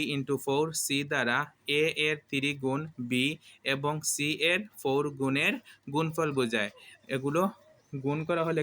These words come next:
কি বের হবে? গুণফল বের হবে, তাই লেখা হয়েছে গুণফল বোঝায়। এবার four x plus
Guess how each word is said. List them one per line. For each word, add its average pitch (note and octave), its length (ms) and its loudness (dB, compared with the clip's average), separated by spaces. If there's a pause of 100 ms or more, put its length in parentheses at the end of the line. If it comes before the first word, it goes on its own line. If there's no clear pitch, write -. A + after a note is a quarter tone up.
কি F3 80 2 (100)
বের D3 220 2
হবে? C3+ 240 0 (480)
গুণফল D#3 440 0
বের B2+ 200 0
হবে, C3+ 220 0
তাই C3+ 180 0
লেখা C3 240 -2
হয়েছে C#3+ 320 -2 (460)
গুণফল D3 440 2 (340)
বোঝায়। A#2+ 340 0 (2000)
এবার D#3+ 280 4 (520)
four D#3+ 240 8 (360)
x - 20 -12 (200)
plus D3 320 4